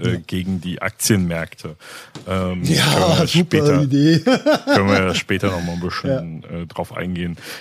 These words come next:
Speaker 1: in dem, äh, anderen Thema, was wir da noch auf der Uhr haben. Ähm,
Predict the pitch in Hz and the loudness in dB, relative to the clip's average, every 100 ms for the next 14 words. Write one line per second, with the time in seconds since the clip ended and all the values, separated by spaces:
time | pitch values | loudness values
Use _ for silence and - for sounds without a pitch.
0 | - 90 85 85 85 82 82 80 - - | -14 -10 -6 -4 -6 -6 -8 -10 -16 -12
1 | 78 - 107 110 113 110 - 110 107 101 | -10 -4 0 2 4 4 4 4 6 4
2 | 92 - 104 95 98 95 92 85 98 90 | 2 0 -2 0 0 -2 -4 -6 -4 -2
3 | 90 92 95 - - _ 120 117 117 113 | -2 -2 -8 -14 -20 _ 2 4 6 4
4 | 110 110 107 104 98 98 | 4 4 4 2 0 -2